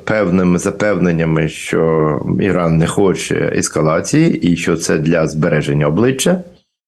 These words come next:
Є така, такий варіант. Є варіант, коли, е, власне, підігр-, якщо, скажімо так, офіційні особи Ірану, якщо піді-, підігріті, е,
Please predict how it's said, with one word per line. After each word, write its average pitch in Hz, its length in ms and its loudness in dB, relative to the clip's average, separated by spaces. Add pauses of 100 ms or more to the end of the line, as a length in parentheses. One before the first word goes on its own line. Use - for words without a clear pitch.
(720)
Є 104 280 2
така, 92 460 -2 (180)
такий 98 280 0
варіант. 92 600 0 (160)
Є 117 260 2
варіант, 104 560 0
коли, 98 380 2 (200)
е, 90 200 0
власне, 87 920 0 (340)
підігр-, 87 440 0 (500)
якщо, 90 520 0
скажімо 92 440 0
так, 90 180 -2 (420)
офіційні 143 540 2
особи 110 520 2
Ірану, 113 480 2
якщо - 360 -2
піді-, 101 580 2
підігріті, 104 1200 2
е, - 60 0